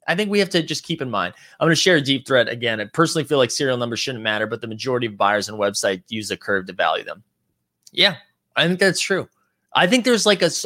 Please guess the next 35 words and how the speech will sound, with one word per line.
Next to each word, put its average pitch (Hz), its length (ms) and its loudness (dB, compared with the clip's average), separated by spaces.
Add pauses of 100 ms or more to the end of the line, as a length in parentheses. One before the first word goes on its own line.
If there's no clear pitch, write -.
a 151 100 2
small 170 400 2
percentage 139 640 -2
that 120 120 2
I'm 123 200 0
like, 110 180 -4
"Holy 127 220 -4
crap, 95 400 -4
I 107 160 -4
bet." 113 200 -2 (220)
Here's 269 300 2
another 247 340 4
example. 131 500 -2 (600)
And 190 320 2 (220)
I 175 160 4
feel 277 300 0
this 135 220 0
way 107 440 -4 (100)
because 170 300 2
I 170 60 4
have 170 260 0
this 170 180 -2
moment, 123 480 -2
right? 127 300 -2 (240)
So 175 400 6
I 165 160 4
get 185 180 2
the 160 160 4
Zion 139 560 2
Rising 120 320 0
Star 90 320 -2
Reward, 87 460 -8 (300)
shout 107 280 0
out 143 220 4
me, 95 280 -8